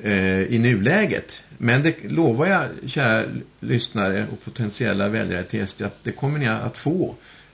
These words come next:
lagom tid till, eh, valet, riksdagsvalet år tvåtusen tio. Sen har ju då journalister en benägenhet, eh, speciellt mot oss, vågar jag påstå.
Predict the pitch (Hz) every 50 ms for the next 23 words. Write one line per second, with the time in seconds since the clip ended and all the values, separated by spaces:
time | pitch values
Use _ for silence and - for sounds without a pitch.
0 | _ _ - 123 131 123 107 101 101 110 107 104 - 110 95 98 98 - - -
1 | - - - 104 95 95 92 - - - - - 95 90 87 87 90 92 98 101
2 | 110 117 113 110 107 101 - 113 113 - - 92 87 - - 95 98 95 - 107
3 | 98 92 - - - - 113 92 - - 95 - - 104 - - 160 151 143 170
4 | - - - - - - - - - - - - - - - - - 156 175 208
5 | 208 196 180 180 175 170 170 147 131 131 131 131 127 117 123 120 113 - 143 135
6 | 135 127 117 113 107 - - 117 117 113 123 123 120 113 104 104 101 101 104 107
7 | 110 104 101 - - - - - - - - - - - _ - - 107 104 101
8 | 98 90 85 85 73 65 60 55 - - - - - - 64 57 50 - - -
9 | - - 139 123 - - 120 110 - 139 127 127 - 156 180 175 135 - - -
10 | - - - - - - - - _ _ _ - - - 143 131 127 117 113 110
11 | 110 113 - 135 120 101 98 - - - 92 90 101